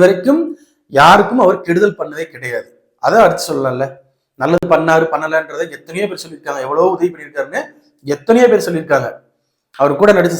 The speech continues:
சக நடிகர்கள், இயக்குனர்கள் எல்லாருமே சொல்லியிருக்காங்க. நீ ஓரமா எங்கேயோ வந்துட்டு என்னமோ கிசு கிசு எழுதிருப்ப போல, எதுல இருந்திருப்ப போல இருந்துட்டு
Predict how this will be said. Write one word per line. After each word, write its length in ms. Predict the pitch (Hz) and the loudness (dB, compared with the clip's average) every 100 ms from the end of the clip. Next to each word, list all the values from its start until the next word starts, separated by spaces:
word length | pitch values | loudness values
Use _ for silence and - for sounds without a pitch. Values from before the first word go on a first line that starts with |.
| 156 | 0
சக 160 | 170 180 | 0 0
நடிகர்கள், 460 | 165 196 175 170 175 175 _ _ 147 | -4 -4 -6 -8 -10 -14 _ _ 0
இயக்குனர்கள் 580 | 185 185 202 165 165 156 135 | 0 2 0 0 0 -4 -2
எல்லாருமே 520 | 160 196 208 - 226 226 | 0 4 4 4 0 -6
சொல்லியிருக்காங்க. 440 | 165 156 139 117 107 _ _ _ _ _ _ - | -10 -8 -6 -6 -10 _ _ _ _ _ _ -6
நீ 120 | 190 233 226 214 233 | 2 6 6 8 8
ஓரமா 260 | 254 247 226 | 8 6 2
எங்கேயோ 200 | 202 233 | 4 4
வந்துட்டு 260 | 226 - 214 | 4 0 -6
என்னமோ 200 | 190 240 233 | -6 -8 -12
கிசு 140 | 226 233 | -14 -12
கிசு 180 | - 208 | -8 -8
எழுதிருப்ப 300 | 202 175 175 | -8 -6 -4
போல, 100 | 196 185 | 0 0
எதுல 160 | 190 | 0
இருந்திருப்ப 320 | 180 175 165 147 | -4 -8 -14 -8
போல 120 | 147 147 151 - _ _ _ _ _ | -2 0 -2 -10 _ _ _ _ _
இருந்துட்டு 460 | 160 202 226 208 | 0 2 2 0